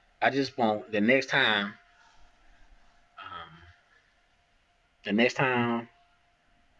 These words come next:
your listeners, if they're Caucasian or if they're, uh, of another ethnicity, I just want them to sit back and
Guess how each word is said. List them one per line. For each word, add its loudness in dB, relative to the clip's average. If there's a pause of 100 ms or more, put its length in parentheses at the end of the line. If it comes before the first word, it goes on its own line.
(1900)
your 4
listeners, 0 (260)
if -2
they're 4
Caucasian 0 (1200)
or 4
if -8
they're, 0
uh, -6 (260)
of -4
another 0
ethnicity, -4 (880)
I 0
just 0
want -2
them 0
to 0
sit -2
back 2
and -4